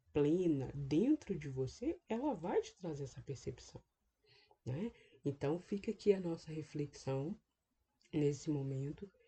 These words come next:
pra gente pensar um pouquinho sobre essa questão de posicionamento social e como é que esse posicionamento tem sido refletido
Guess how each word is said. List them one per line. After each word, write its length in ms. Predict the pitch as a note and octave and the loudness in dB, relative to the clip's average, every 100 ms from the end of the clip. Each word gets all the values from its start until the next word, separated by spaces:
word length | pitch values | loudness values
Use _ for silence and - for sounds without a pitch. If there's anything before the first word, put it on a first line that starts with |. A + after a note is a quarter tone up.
| _ _ - | _ _ -8
pra 220 | - D3 | -2 -2
gente 300 | C#3 C#3 C#3+ - | 0 -2 -2 -4
pensar 360 | C#3+ C3+ - | -4 -4 -4
um 140 | C#3 C3 | -6 -4
pouquinho 600 | C#3 C3 - C#3+ D3 E3+ - _ - | -4 -6 -6 -4 -4 -6 -12 _ -2
sobre 300 | - E3+ E3+ | 0 2 0
essa 180 | E3+ | -2
questão 460 | F3+ F#3+ F3 E3+ D#3 | -4 -4 -4 -4 -2
de 120 | D3+ D3+ _ | -4 -6 _
posicionamento 1200 | F#3 G#3 F#3 F3+ - D#3 D3+ C#3 C3+ C3+ C3+ D3 | 2 4 2 -6 -4 -2 -2 0 -2 -2 -4 -8
social 840 | - - C3+ - - F#3+ D#3+ G3 - _ _ _ | -6 -6 -6 -8 -4 -4 -2 -6 -8 _ _ _
e 140 | - F#3 - - | -4 -4 -8 2
como 640 | - F#3 A#3 B3 C#4+ A#3+ | 6 8 6 4 4 4
é 200 | G3 F3+ | 2 0
que 200 | - G#3 | 0 0
esse 220 | F#3 F#3+ | 0 -2
posicionamento 1200 | F#3 - F3+ G3+ G3 - G3 G#3+ G3+ D3 D3 D3+ | -4 0 2 2 0 -2 -2 2 2 2 0 -4
tem 240 | - F3 D#3 | -2 0 0
sido 260 | - F3+ | -2 -4
refletido 1120 | F#3+ F#3+ F#3+ - A3 G#3 - - D#3+ E3 E3+ | -2 -2 -4 -2 -2 -2 -10 -8 -4 -4 -4